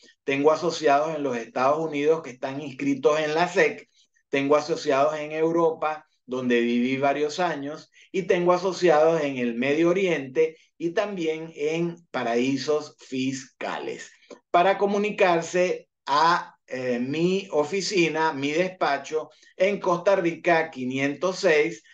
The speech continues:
veintidós siete uno, cinco ocho cinco uno. Ese correo está mal puesto, es rafael punto vilagut arroba transcomer punto com.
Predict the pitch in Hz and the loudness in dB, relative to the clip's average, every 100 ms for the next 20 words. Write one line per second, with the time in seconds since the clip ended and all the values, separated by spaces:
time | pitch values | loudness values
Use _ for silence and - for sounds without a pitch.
0 | _ - 202 214 220 190 185 185 180 196 | _ -2 0 0 2 4 4 2 0 2
1 | 180 156 156 165 160 131 113 117 127 127 | 2 0 -2 -6 -6 -8 -2 0 2 2
2 | 156 143 - 139 139 135 151 147 110 107 | 0 -2 -2 -6 -4 2 2 2 -4 -10
3 | 87 76 - _ - - - 127 131 170 | -12 -16 -20 _ -20 -20 -6 -2 0 2
4 | 185 185 165 156 165 156 - 131 135 156 | 4 6 8 8 8 4 0 -4 0 0
5 | 170 202 180 160 - 156 123 135 156 160 | 0 2 4 4 2 0 2 0 0 -4
6 | _ 139 175 180 202 180 170 165 - 170 | _ -4 -4 -2 -2 0 0 0 -4 -6
7 | 170 170 175 175 190 190 165 170 170 - | -4 -2 -2 0 0 0 -2 -2 -2 -6
8 | 180 175 151 151 151 151 143 143 - 156 | -2 0 0 0 -2 -6 -8 -6 -2 0
9 | 135 131 131 - 131 127 139 - 214 220 | 0 -4 -6 -8 -8 -2 -4 0 2 4
10 | 123 | 0